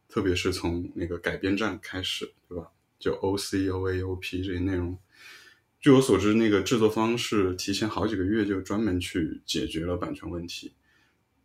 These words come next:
就不像很多其他的唱歌节目，好像动不动不打招呼就，就唱了别人的歌，弄得很多音乐人还得自己发微博站出来维权怎么样。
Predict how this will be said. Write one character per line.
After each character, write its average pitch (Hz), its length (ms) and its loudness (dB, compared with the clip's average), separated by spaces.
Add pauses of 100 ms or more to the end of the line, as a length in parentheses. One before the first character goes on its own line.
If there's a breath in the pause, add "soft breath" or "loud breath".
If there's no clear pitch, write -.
就 104 100 -6
不 92 140 2
像 101 240 2
很 82 180 -2
多 92 140 0
其 90 180 -4
他 101 260 0
的 107 160 4
唱 95 220 -2
歌 95 80 0
节 90 180 -4
目， 92 300 0
好 87 140 -6
像 90 160 0
动 101 160 2
不 98 40 0
动 98 240 -2 (380 loud breath)
不 - 100 4
打 92 140 4
招 98 180 4
呼 104 120 2
就， 95 200 2
就 92 140 -2
唱 107 240 0
了 92 80 2
别 87 100 2
人 87 120 2
的 90 100 0
歌， 95 300 -2 (340 loud breath)
弄 107 160 4
得 101 80 4
很 95 180 2
多 95 480 0 (340)
音 110 120 6
乐 107 140 8
人 90 180 4
还 95 120 2
得 95 100 6
自 98 160 2
己 90 80 6
发 104 240 0
微 98 180 4
博 92 420 0 (220 loud breath)
站 104 160 2
出 98 140 0
来 90 100 2
维 87 220 4
权 95 500 -2
怎 90 140 -10
么 87 80 -6
样。 85 220 -2